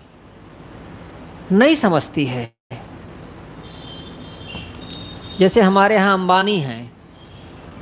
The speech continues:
आज के दौर के वो भारत के नहीं, दुनिया के टॉप लोगों में से आते हैं। अडानी हैं, एक नया आदमी तैयार हुआ है,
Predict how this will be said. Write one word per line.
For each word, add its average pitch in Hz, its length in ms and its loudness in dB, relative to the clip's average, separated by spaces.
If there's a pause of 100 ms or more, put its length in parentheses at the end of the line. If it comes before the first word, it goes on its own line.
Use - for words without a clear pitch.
(1160)
आज 196 220 4
के 220 140 4
दौर 196 300 4
के 214 160 -2
वो 214 200 0
भारत 185 460 -2
के 226 80 0
नहीं, 247 160 -2
दुनिया 208 380 0
के 220 140 -2
टॉप 202 360 2
लोगों 196 260 2
में 190 100 0
से 185 140 -2
आते 147 300 0
हैं। 131 260 -6
अडानी 233 440 2
हैं, 123 400 -8
एक 180 100 -6
नया 220 260 4
आदमी 202 340 2
तैयार 160 340 4
हुआ 143 280 0
है, 123 280 -8